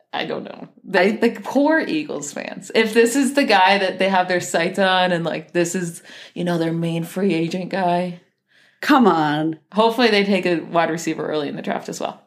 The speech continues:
Speaker 2: Yeah.
Speaker 1: But
Speaker 2: Uh,
Speaker 1: yikes.
Speaker 2: <laughs> yikes.
Speaker 1: <laughs> Ian Rappaport reports that Falcons are weighing moving on from Devonta Freeman,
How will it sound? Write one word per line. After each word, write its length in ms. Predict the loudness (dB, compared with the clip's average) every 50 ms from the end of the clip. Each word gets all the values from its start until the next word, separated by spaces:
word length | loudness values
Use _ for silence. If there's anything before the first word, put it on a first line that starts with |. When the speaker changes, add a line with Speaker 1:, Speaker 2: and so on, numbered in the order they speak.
| _ -12
Speaker 2:
Yeah. 320 | -8 -6 -4 -4 -4 -6 -10 _ _ _ _ _ _ _ _ _ _ -2
Speaker 1:
But 80 | 2 2
Speaker 2:
Uh, 400 | 2 4 4 2 2 2 0 -2
Speaker 1:
yikes. 260 | -4 -6 -10 -14 -6
Speaker 2:
<laughs> 280 | -4 -2 -2 -2 0 2
yikes. 1000 | 2 2 2 2 2 2 0 0 -4 -8 -10 -10 -10 -10 -10 -4 -2 0 0 -2 -2 -10 -18 -18 -18 -18
Speaker 1:
<laughs> 320 | -20 -20 -20 -20 _ -2 2
Ian 240 | 4 4 6 6
Rappaport 760 | 6 6 4 4 0 -2 0 2 4 4 4 2 0 -2 -8 -14 _ _ _ -8
reports 420 | -8 -6 -2 0 2 2 2 0 0
that 360 | 2 2 2 0 -2 -14 -10
Falcons 560 | -2 2 2 2 2 2 0 0 2 2 0 0
are 260 | 0 0 0 0 0 -4
weighing 760 | -6 -6 -2 0 0 2 2 2 0 0 -2 -4 -6 -8 -8 -10 _ -4
moving 400 | 0 2 4 4 4 2 0 0
on 180 | -2 -2 -4
from 200 | -6 -8 -8 -6
Devonta 520 | -6 -6 -6 -6 -6 -6 -6 -8 -10 -10 -12
Freeman, 600 | -10 -8 -6 -4 -4 -4 -4 -8 -10 -14 -14 _